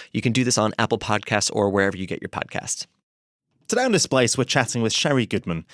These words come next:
Speaker 2: She's a senior fellow at the Woodrow Wilson International Centre in the Environmental Change and Security Programme and a former Deputy Undersecretary of Defence.
Speaker 1: Last week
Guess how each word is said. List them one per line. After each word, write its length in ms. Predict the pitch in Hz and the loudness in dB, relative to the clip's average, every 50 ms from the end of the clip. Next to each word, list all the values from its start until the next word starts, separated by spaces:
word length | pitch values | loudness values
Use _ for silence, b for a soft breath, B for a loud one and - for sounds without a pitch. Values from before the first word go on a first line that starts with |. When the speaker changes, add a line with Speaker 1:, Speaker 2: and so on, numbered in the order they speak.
| B B B B B B | B B B B B B
Speaker 2:
She's 220 | - - 202 180 | -2 0 2 2
a 40 | 185 | 4
senior 300 | 180 - 233 220 220 185 | 2 2 0 2 0 0
fellow 400 | - - 151 135 117 107 107 - | 4 4 6 6 8 6 6 4
at 100 | 113 - | 2 0
the 80 | - 120 | 0 0
Woodrow 320 | 127 165 156 139 147 135 | 0 0 2 2 2 2
Wilson 500 | 120 127 131 117 - - - 110 107 104 - | 4 2 2 2 0 -2 0 0 0 0 0
International 500 | 139 127 - 127 127 120 - - - 107 | -2 -2 0 0 0 0 0 0 -2 -2
Centre 520 | - - 107 98 92 85 - 95 92 92 - - | 0 0 0 0 0 0 0 0 -2 -2 -2 -4
in 100 | 117 110 | -2 0
the 80 | 113 117 | 2 2
Environmental 520 | 107 98 120 113 113 110 110 104 - 117 | 4 4 4 4 6 4 2 0 0 -4
Change 380 | - - - 123 113 107 104 92 | -2 -2 0 2 2 2 2 0
and 120 | 101 95 | 0 -2
Security 460 | - 110 - - 127 120 110 - 98 | -2 -4 -2 0 2 2 2 2 -2
Programme 460 | 90 - 92 85 80 76 85 82 82 - B B B B B B B | -4 -2 0 0 0 0 -2 -4 -6 -8 B B B B B B B
and 80 | B 135 | B -2
a 60 | - | 0
former 220 | - 175 156 147 | 0 2 2 2
Deputy 440 | 127 - 139 - 147 - - 131 - | 4 2 2 2 0 -2 -2 -2 0
Undersecretary 600 | - 120 110 107 - - 110 - - - - 101 | 2 2 2 2 2 0 0 -2 -4 -4 -2 -2
of 60 | 90 | -2
Defence. 520 | 95 95 - 107 95 87 85 82 - - - _ _ _ _ _ _ - | -2 -2 0 0 0 0 0 -2 -4 -4 -4 _ _ _ _ _ _ -6
Speaker 1:
Last 360 | - 165 180 180 190 - 220 | -2 0 2 2 2 2 0
week 180 | 190 151 - | -2 -2 -4